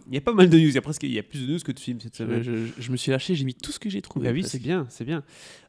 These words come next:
Speaker 1: Euh, on a une semaine avec des films, on va dire, euh, plus, plus discrets, hein. Bon, entre s-, plusieurs grosses sorties, on a, euh, je crois que c'est le, le nouveau, euh, allez, Les Animaux Fantastiques, donc Les Crimes de Grindelwald qui arrive la semaine prochaine.
Speaker 2: Ouais.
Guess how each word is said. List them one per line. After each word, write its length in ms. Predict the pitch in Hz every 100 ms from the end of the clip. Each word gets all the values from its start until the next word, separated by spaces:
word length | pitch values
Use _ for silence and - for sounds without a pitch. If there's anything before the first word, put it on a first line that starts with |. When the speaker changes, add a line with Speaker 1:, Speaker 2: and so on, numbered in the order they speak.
| -
Speaker 1:
Euh, 140 | 131
on 80 | 151
a 60 | 160
une 60 | 170
semaine 180 | 196
avec 140 | 185 143
des 100 | 151
films, 260 | 160 190
on 100 | 175 151
va 100 | 147
dire, 300 | 156 170 151
euh, 120 | 139
plus, 580 | 139 190 190 190 190 185
plus 80 | 202
discrets, 460 | 196 247 - 226 302
hein. 140 | 196
Bon, 240 | 196 175 156
entre 260 | 170 175
s-, 200 | 156 - -
plusieurs 240 | 190 170 160
grosses 240 | 156 160
sorties, 300 | 147 - 185
on 140 | 170 135
a, 180 | 127
euh, 280 | 117 113 113 113 - _ -
je 140 | 110
crois 160 | - 139
que 80 | -
c'est 320 | 117 110 104
le, 340 | 107 104 104
le 140 | 107 107 110 -
nouveau, 480 | 127 123 127 135 123
euh, 520 | 107 107 107 104 104 101 - -
allez, 340 | - 156 170 156
Les 120 | 120
Animaux 180 | 139 143
Fantastiques, 640 | 143 - - - - - -
donc 200 | 110 -
Les 60 |
Crimes 220 | 113 - 131
de 100 | 113
Grindelwald 480 | 120 131 117 120 113
qui 80 |
arrive 120 | 113 107
la 60 |
semaine 180 | 107 131
prochaine. 500 | - 113 147 156 202 196 _
Speaker 2:
Ouais. 140 | 123